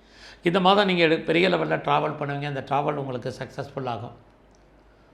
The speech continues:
உங்களுடைய உறவுகளால் நட்பலன்கள் உண்டு. குறிப்பாக இளைய சகோதர சகோதரிகளால் நன்மைகள் உண்டு. யாரை நம்பி இருக்கீங்களோ, அவங்க ஏதோ ஒரு விதத்தில் உங்களுக்கு உதவிகரமாக இருப்பார்கள் அல்லது அவர்களால் நன்மைகள் ஏற்படுவதற்கான வாய்ப்புகள் உங்கள் லைஃப்பில் இருக்குது.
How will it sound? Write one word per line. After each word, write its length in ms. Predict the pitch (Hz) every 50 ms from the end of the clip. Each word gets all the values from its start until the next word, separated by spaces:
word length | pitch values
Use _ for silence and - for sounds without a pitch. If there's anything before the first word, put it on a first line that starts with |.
| _ _
உங்களுடைய 260 | - 151 160 160 160 139 139
உறவுகளால் 500 | 160 175 180 180 175 175 170 170 160 151
நட்பலன்கள் 540 | 143 123 - 165 160 160 147 143 143 139 135 131
உண்டு. 180 | 123 113 120 123 117 - - - - _ _ _ - _ _ _ _ _ _ _ _ _ - - - 185
குறிப்பாக 340 | 190 220 - 220 208 196 185 170
இளைய 180 | 170 190 196 185 - 160
சகோதர 320 | 151 175 175 175 170 165 -
சகோதரிகளால் 480 | 151 151 160 151 151 147 151 156 147 143
நன்மைகள் 400 | 131 131 147 151 139 143 135 131 123
உண்டு. 200 | 117 113 123 127 - - - - - - - _ _ _ _ _ - - _ _ _ _ - 143
யாரை 240 | 143 165 196 202 208 - 180 165
நம்பி 200 | 165 180 175 196 175
இருக்கீங்களோ, 380 | 160 156 160 170 170 185 190 180
அவங்க 180 | 170 165 156 151 147
ஏதோ 100 | 147 180 185
ஒரு 80 | - 151
விதத்தில் 260 | 151 156 156 165 165
உங்களுக்கு 280 | 160 151 143 143 139 135
உதவிகரமாக 560 | 135 147 160 165 156 151 147 147 143 147 135 131 139
இருப்பார்கள் 460 | 123 117 - 151 143 139 147 165 165 - - -
அல்லது 180 | 143 147 143 139 127
அவர்களால் 360 | 131 135 135 147 156 151 143
நன்மைகள் 400 | 131 135 143 156 151 147 143 139
ஏற்படுவதற்கான 640 | 135 - - 131 131 127 123 127 127 - 127 127 123 110
வாய்ப்புகள் 480 | 113 131 143 143 - 143 143 - - - - - - - - - - _ - - - 135
உங்கள் 260 | 160 180 185 175 156
லைஃப்பில் 340 | 143 135 131 - 147 139 101
இருக்குது. 280 | 92 95 - - -